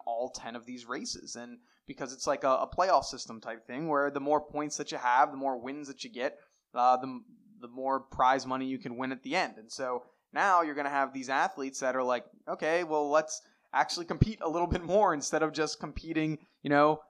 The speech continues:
uh, every, every once in a while. Like, it's gonna encourage more competition with these better athletes because it's gonna, it's gonna actually draw a, a, you know, a better, you know, seed because all these athletes are gonna be like, "Dang, like,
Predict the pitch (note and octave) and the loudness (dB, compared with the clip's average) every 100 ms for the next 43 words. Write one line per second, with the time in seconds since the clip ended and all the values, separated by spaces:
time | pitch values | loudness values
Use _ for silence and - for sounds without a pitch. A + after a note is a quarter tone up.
0 | - C3+ C3+ C3 C3 B2+ - C#3 D3 C#3 | -2 4 6 4 2 -2 -4 -2 -2 -2
1 | C#3 D3 C#3+ C#3+ D3 C3 C#3 E3 A2 A2 | -2 0 0 -2 -2 4 6 6 4 -2
2 | G#2+ - A#2+ - - C3+ B2+ _ _ C#3 | -10 -12 -14 -12 -8 -6 -8 _ _ -16
3 | B2+ C3+ B2+ B2+ A#2 A#2 B2+ D#3 D#3 F3+ | -6 -2 0 -2 -10 -8 0 0 2 0
4 | F3+ - C3+ - C#3 C3 B2 - B2 - | 0 -6 -8 -8 -10 -10 -12 -14 -18 -8
5 | A#2+ B2+ D3+ B2 A2+ - B2 - B2 A#2+ | -4 0 0 0 -2 -6 -10 -10 -12 -8
6 | A#2+ - _ _ _ - - C#3 C3+ B2+ | -10 -10 _ _ _ -12 -6 -4 -2 -4
7 | A#2+ - C3 - C3 A#2+ B2+ - C3 A2+ | -6 -12 -12 -8 -4 -4 -4 -6 -10 -8
8 | A2 B2 B2+ B2+ B2+ - B2 - - B2+ | 2 6 6 6 2 -2 -10 -10 -8 -4
9 | B2 A#2 A2+ C3 C3 B2+ A#2 - - A2+ | 0 -2 -2 -2 0 0 -2 -6 -14 -14
10 | G#2+ - - D#3+ B2 A2+ A#2+ A2+ A#2+ A#2+ | -12 -8 -8 -8 -10 -12 -6 -2 -2 -2
11 | A#2+ A2+ B2 - A#2+ A2 G#2 D3+ D#3+ A#2 | 0 0 -2 -10 -16 -16 -8 -4 -4 -6
12 | G2 | -12